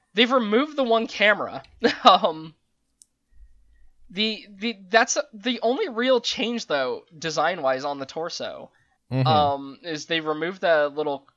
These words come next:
Speaker 1: like, camera on the side of the torso. The shoulders have been significantly updated. Uh, they, they go out a little further than the standard gym torso. They're no longer just, like, squares,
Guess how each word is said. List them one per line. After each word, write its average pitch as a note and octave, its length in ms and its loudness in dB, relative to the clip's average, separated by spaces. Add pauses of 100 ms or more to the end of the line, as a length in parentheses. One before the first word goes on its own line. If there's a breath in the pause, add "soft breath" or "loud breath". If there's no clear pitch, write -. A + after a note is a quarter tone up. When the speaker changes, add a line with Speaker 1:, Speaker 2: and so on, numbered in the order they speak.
(140)
Speaker 1:
like, C3+ 240 -4
camera D3 400 -6
on A#2 120 -8
the A#2+ 60 -14
side A#2 240 -6
of A#2 60 -14
the B2 80 -16
torso. A#2 400 -14 (440 soft breath)
The G#3+ 140 2
shoulders B3 840 2
have G3+ 200 -2
been F#3+ 140 -2
significantly D3+ 840 -6
updated. A#2+ 520 -12 (420 soft breath)
Uh, D3 280 4 (180)
they, F3 300 -6 (120)
they F3+ 100 -4
go G3+ 220 0
out D4 180 4
a G#3 60 4
little G3+ 260 -2
further E3 480 -6
than F3+ 180 -10
the C#3+ 80 -8
standard D3 320 -4
gym C3+ 160 -8
torso. F3+ 320 -4
They're F3 160 2
no F3+ 140 4
longer F3 340 0
just, D3+ 200 -10
like, C#3 120 -6
squares, C#3+ 800 -8